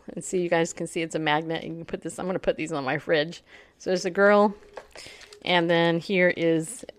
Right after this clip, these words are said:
a boy, a man. So that, that one's probably for Randall.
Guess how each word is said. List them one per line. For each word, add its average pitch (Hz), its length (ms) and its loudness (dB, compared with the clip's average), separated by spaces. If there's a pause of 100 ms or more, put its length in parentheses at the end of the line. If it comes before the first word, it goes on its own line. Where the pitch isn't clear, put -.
a 156 160 -2
boy, 156 520 2
a 139 80 -6
man. 160 380 -4 (680)
So - 300 -4
that, 165 280 -2
that 175 160 -2
one's 156 200 -10
probably 147 300 0
for 147 140 -8
Randall. 151 420 -4